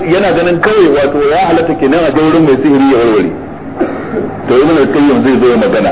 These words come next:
Yace an-nusratu hallu sihri an al-mashhuri. Na farko dai nusra shine warware sihiri daga wanda aka yi wa shi.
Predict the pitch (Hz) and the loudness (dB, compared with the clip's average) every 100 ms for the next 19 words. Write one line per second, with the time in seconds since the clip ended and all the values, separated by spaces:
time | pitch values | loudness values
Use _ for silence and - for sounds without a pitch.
0 | - 131 156 156 147 - 139 135 135 151 | -2 -2 0 0 0 0 0 2 2 2
1 | 170 170 - - 170 165 170 - - 180 | 2 0 0 2 2 2 0 -6 -4 -2
2 | 170 151 - 165 156 139 135 120 113 113 | 0 0 0 0 2 2 2 0 0 -2
3 | 113 101 87 - - - 143 165 160 170 | 0 0 -2 -8 -10 -2 -2 0 0 0
4 | 170 170 175 - 156 - - - 165 165 | 2 2 0 0 -2 -2 -4 -4 0 2
5 | 143 160 156 139 151 151 143 147 120 123 | 2 2 2 2 0 0 2 2 2 2
6 | 139 127 - 117 110 85 - | 2 2 0 0 0 0 -4